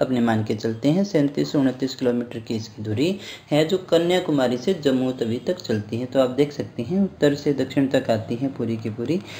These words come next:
तो ये भी काफ़ी ज़्यादा हमारे लिए important है। भारत में बुलेट ट्रेन की बात करें, इसके लिए भी प्रयास किए जा रहे हैं। अ, मुंबई अहमदाबाद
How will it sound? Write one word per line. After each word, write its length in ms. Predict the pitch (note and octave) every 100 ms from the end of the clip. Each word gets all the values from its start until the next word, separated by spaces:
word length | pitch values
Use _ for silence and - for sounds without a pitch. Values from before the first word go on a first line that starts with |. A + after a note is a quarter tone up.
| - - -
तो 60 |
ये 180 | G3 F#3+
भी 180 | F#3 A3+
काफ़ी 280 | G#3+ D#3 D3+
ज़्यादा 280 | B2+ A2 B2
हमारे 280 | A#2+ G#2 G2+
लिए 180 | B2+
important 520 | G3 C#3+ G#2+ G2+ A2+ A2+
है। 140 | F3+
भारत 240 | C#3+ C#3+ D3
में 140 | C3+
बुलेट 260 | B2 A#2+ -
ट्रेन 180 | A#2
की 180 | A#2 B2
बात 240 | A2+ A2+ A2+
करें, 120 | C#3+
इसके 240 | D#3 - D#3
लिए 180 | D3
भी 120 | C#3+ D3
प्रयास 320 | C#3+ A#2 A#2
किए 220 | - G2+
जा 120 | G2+
रहे 300 | A#2+ B2 C#3+
हैं। 200 | D3+ G3+ G#3 - - - - F3+
अ, 80 | D#3+
मुंबई 320 | D#3 E3 F3+
अहमदाबाद 640 | F#3 D#3+ F3+ F3+ F3+ F3